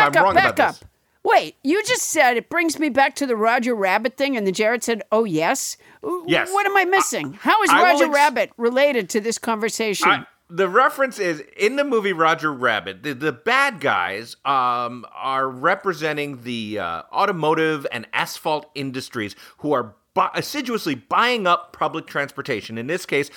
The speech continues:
Speaker 1: the Los Angeles streetcar, in order to make the way for giant highways so that no longer will there be public transportation. It'll be everybody driving. And historically speaking,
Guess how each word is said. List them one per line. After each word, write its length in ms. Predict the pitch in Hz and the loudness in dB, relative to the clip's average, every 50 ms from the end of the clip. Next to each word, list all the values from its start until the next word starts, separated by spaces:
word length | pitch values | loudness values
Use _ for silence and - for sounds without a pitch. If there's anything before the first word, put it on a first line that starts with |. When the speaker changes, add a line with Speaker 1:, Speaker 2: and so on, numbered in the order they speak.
| - - - | -20 -14 -8
Speaker 1:
the 100 | - 131 | -4 -2
Los 240 | 127 127 127 - - | -2 -2 -2 -2 -4
Angeles 360 | 160 196 180 151 135 123 - | -4 -4 -4 -4 -6 -6 -6
streetcar, 600 | - - 214 233 240 - - - 113 104 110 - - - - _ - | -8 -8 -8 -8 -8 -8 -4 -2 -2 -2 -2 -4 -8 -18 -20 _ -4
in 160 | - 190 185 - - | -4 -4 -4 -4 -8
order 300 | - 190 202 202 196 202 | -2 0 0 2 2 2
to 160 | 190 - 170 | 0 0 -6
make 480 | 135 127 135 165 190 240 247 240 _ - | -8 -8 -6 -4 -2 -2 -2 -2 _ -4
the 80 | 190 165 | -4 -2
way 300 | 139 135 160 160 165 160 | 0 0 0 0 0 -2
for 200 | 160 - 135 120 | -4 -4 -6 -6
giant 480 | 98 - 175 180 190 202 196 185 165 - | -4 0 0 0 0 2 -2 -4 -4 -6
highways 600 | - - 151 156 156 151 135 123 110 98 95 - | -10 -2 0 0 0 0 -2 -4 -4 -6 -6 -6
so 100 | - 123 | -6 -4
that 220 | 110 117 113 - | -4 -4 -6 -6
no 320 | - 135 139 143 147 170 208 | -10 -12 -6 0 2 2 2
longer 320 | 208 196 196 180 180 156 151 | 2 2 0 0 0 -2 -4
will 120 | 147 143 135 | -4 -2 -2
there 100 | 131 127 | -2 -2
be 120 | 120 123 | -4 -6
public 300 | 117 - 151 131 135 123 | -6 -6 -6 -6 -6 -8
transportation. 600 | - 147 127 120 - 127 120 147 151 160 175 156 - - - - - | -6 -6 -6 -6 -6 -6 -6 -6 -4 -4 -8 -10 -12 -14 -18 -10 -4
It'll 180 | 143 151 143 | -2 -2 0
be 180 | 123 135 135 147 | 0 0 0 0
everybody 360 | 165 170 180 170 160 135 127 | 0 0 -2 -2 -2 -4 -4
driving. 440 | 117 147 143 151 151 123 113 110 - | -2 0 2 2 0 -2 -8 -10 -8
And 220 | - 165 170 156 - _ - _ - _ | -6 -6 -6 -8 -10 _ -20 _ -12 _
historically 560 | - 208 208 - - 254 285 285 285 - 226 | -2 -2 -2 2 2 2 2 2 0 -4 -10
speaking, 420 | 185 - - 285 294 - 214 196 | -10 -10 -10 -10 -10 -10 -12 -14